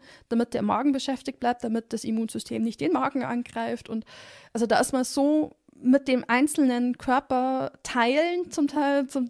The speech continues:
andererseits auch mit sich selber beschäftigt, da hast du keine Zeit, um irgendwelche Zukunftspläne zu schmieden. Also das habe ich so in den Zwischenzeiten gemacht oder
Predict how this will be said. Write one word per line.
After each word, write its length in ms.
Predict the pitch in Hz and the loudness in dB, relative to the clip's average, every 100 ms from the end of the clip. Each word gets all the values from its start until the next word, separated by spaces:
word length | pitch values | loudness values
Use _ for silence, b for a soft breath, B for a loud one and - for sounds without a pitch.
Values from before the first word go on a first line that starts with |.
| - | -2
andererseits 480 | - 254 269 247 - | -2 -2 -2 -2 -2
auch 160 | 240 240 | 0 2
mit 180 | 247 - | 0 -2
sich 140 | 247 | -2
selber 240 | 240 262 | 2 2
beschäftigt, 520 | 277 254 240 - 277 b b b b _ _ _ _ - | 2 0 -4 -4 -6 b b b b _ _ _ _ -4
da 100 | 214 | -2
hast 180 | 226 240 | -2 -4
du 40 | |
keine 300 | - 220 214 | -4 -2 -2
Zeit, 360 | - 214 220 - | -2 -2 -2 -4
um 140 | 220 | -4
irgendwelche 500 | 220 220 214 - 220 | -4 -2 -2 -2 -6
Zukunftspläne 760 | - 262 - - - - - | -4 -4 -4 -8 -12 -12 -12
zu 140 | - - | -14 -14
schmieden. 340 | - - 208 - _ _ _ _ 294 | -12 -10 -10 -12 _ _ _ _ -8
Also 140 | 208 220 | -2 -2
das 180 | 226 | 4
habe 140 | 233 233 | 6 6
ich 80 | 240 | 4
so 80 | |
in 60 | 220 | 0
den 120 | 214 | 0
Zwischenzeiten 600 | - 339 311 285 262 262 | 0 2 2 2 0 0
gemacht 420 | 247 233 226 - | -2 -2 -4 -4
oder 440 | 208 214 214 214 | -4 0 0 -2